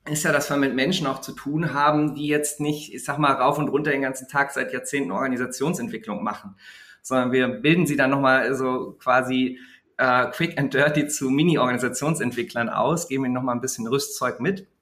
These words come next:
und, ähm, und, und, und, ähm, zum Beispiel insbesondere auch ein ganzheitliches Blick,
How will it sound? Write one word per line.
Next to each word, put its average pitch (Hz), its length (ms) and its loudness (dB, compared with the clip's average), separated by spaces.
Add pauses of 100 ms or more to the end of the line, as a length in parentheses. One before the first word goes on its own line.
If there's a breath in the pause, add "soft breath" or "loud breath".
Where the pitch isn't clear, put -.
(720)
und, 143 640 0
ähm, 131 460 -2 (1300 loud breath)
und, 127 320 -4 (140)
und, 143 300 -2
und, 135 300 -2 (120)
ähm, 131 840 0
zum 139 200 -2
Beispiel 139 320 2
insbesondere 143 480 4
auch 139 140 2
ein 143 260 -2 (400)
ganzheitliches 143 800 0
Blick, 156 360 4